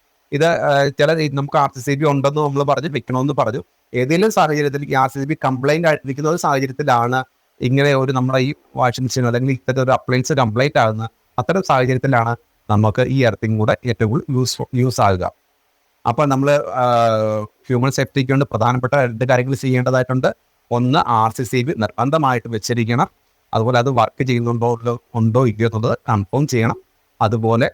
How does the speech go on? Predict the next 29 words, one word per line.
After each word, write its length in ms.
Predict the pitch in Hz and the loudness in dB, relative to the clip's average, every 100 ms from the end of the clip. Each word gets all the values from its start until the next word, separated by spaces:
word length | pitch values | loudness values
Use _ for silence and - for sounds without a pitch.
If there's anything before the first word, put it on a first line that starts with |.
| _ | _
നമ്മുടെ, 380 | 120 110 110 143 - _ 117 | -2 -2 0 -2 -4 _ -2
ആ, 360 | 113 110 107 | 2 2 2
എർത്തിങ് 540 | 117 117 - - 139 170 | 2 0 0 -2 -2 -2
പ്രോപ്പർ 440 | - 113 110 135 | 0 -2 0 0
ആണോ 280 | 113 107 113 | 2 2 0
എന്ന് 240 | 107 110 - _ _ - | -2 -6 -16 _ _ 0
നമ്മൾ 140 | 120 | 2
എർത്ത്, 420 | 113 110 147 135 | 2 2 -2 0
ആ, 380 | 110 117 110 110 - | 0 0 -2 -4 -4
ടെസ്റ്റർ 320 | 107 - 131 | -4 -2 0
ഉപയോഗിച്ചിട്ട് 760 | 135 104 107 110 101 113 170 - 107 | 0 2 2 0 -2 -4 -4 -2 -2
അത് 100 | 107 | -2
കൃത്യമായിട്ട് 560 | 110 120 127 120 113 | -4 -4 0 0 0
ചെക്ക് 240 | - 95 143 | -4 -2 0
ചെയ്ത് 280 | 117 107 - _ _ - | 0 0 -6 _ _ -2
കൺഫേം 420 | 104 104 - 147 | 0 0 0 -2
ചെയ്യണം. 280 | 127 107 127 107 | 2 0 0 -2
നമ്മുടെ 260 | 104 113 | -6 -2
എല്ലാ, 320 | 104 107 131 | 0 2 2
ആ, 760 | 165 - 127 120 113 110 110 107 | 2 0 -2 0 0 0 0 -2
ഔട്ട്ലെറ്റ്, 420 | 107 - 120 117 | -4 -4 -2 -2
സപ്ലൈ 380 | - - - 127 | -2 -6 -2 2
ഔട്ട്ലെറ്റ്സിലേക്കും 720 | 123 110 - 110 - 113 110 - _ _ | 2 2 -4 -6 -2 -2 -2 -8 _ _
എല്ലാ 160 | 110 147 | 0 0
സോക്കറ്റിലേക്കും 760 | - 117 107 117 123 117 139 117 | 2 0 0 -2 -2 -2 -2 -4
ഈ 160 | 117 | 0
എർത്തിങ് 360 | 110 - - 123 | 0 0 -4 0
വരുന്നുണ്ടോ 560 | 123 101 110 110 107 107 | 0 0 -4 -6 -4 -4
എന്നുള്ളത് 460 | - _ - - | -6 _ -18 -18